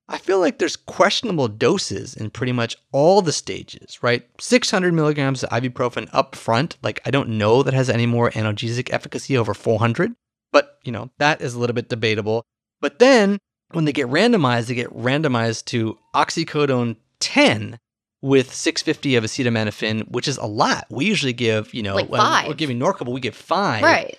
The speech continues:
Speaker 1: Or acetaminophen six fifty, and if somebody's really in six out of ten pain, I'm giving a gram.
Speaker 2: Right.
Speaker 1: So I kinda feel like they gave a little more opioid than I would give and a little less acetaminophen,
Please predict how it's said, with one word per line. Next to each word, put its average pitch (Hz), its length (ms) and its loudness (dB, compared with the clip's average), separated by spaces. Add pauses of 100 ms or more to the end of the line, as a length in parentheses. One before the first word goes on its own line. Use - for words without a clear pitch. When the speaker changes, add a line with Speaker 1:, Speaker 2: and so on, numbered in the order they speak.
Speaker 1:
Or 202 340 8
acetaminophen 139 680 -2
six - 240 -8
fifty, 185 400 -2
and 127 100 0
if 107 80 -2
somebody's 123 480 -2
really 143 320 2
in 113 80 0
six - 260 -6
out 110 120 2
of 104 80 -4
ten 110 180 -4
pain, 170 300 -4
I'm 254 140 0
giving 135 220 0
a 120 60 -4
gram. - 420 -2 (180)
Speaker 2:
Right. 226 340 0 (100)
Speaker 1:
So 175 120 0
I 139 60 4
kinda 214 260 0
feel 196 160 -2
like 160 220 -2 (200)
they 120 100 -4
gave 135 200 0
a 135 40 -6
little 170 180 4
more 175 120 2
opioid 190 440 0
than 180 100 -6
I 180 100 -4
would 170 180 -4
give 190 360 0 (100)
and 127 220 0
a - 60 -4
little 123 260 -2
less 151 240 2
acetaminophen, 117 840 -2